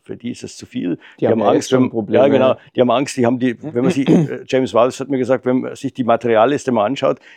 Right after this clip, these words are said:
Speaker 1: da sind immer noch eine, einige exotische Materialien, Materialien drin, wie M M C. Äh, wir haben gar keine Geräte, das Zeug herzustellen oder zu bearbeiten. Ja, die Top-Teams haben das noch aus einer Zeit, als das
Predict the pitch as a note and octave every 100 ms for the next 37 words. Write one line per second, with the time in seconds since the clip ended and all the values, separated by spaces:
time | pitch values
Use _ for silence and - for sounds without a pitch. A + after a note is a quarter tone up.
0 | _ - A#2 D#3+ D3+ D3 - C3+ C3 -
1 | - _ A#2+ D3 B2 - A#2 C3+ C#3 -
2 | C3 A#2+ A#2+ A2 A2+ A#2 - _ _ _
3 | A#2 A#2 G#2+ G#2 G#2+ C3+ B2+ A2 C#3 B2
4 | A#2+ A2+ G#2+ - G#2 A#2+ D#3 - _ _
5 | A#2+ B2 - _ _ E2+ _ _ C3+ C3+
6 | _ C3+ B2 F3 C#3 C3+ C3 B2+ B2 A2
7 | A2 B2 - B2 G#2+ - B2 B2 - C#3
8 | - A#2+ A2+ A#2+ - A2+ B2+ E3+ B2 -
9 | - _ _ A#2+ B2+ - - C3 D3 -
10 | C#3+ B2 C#3 F3 B2 A2+ C3 A#2 B2+ A#2+
11 | B2+ C3+ - A#2+ C3 A#2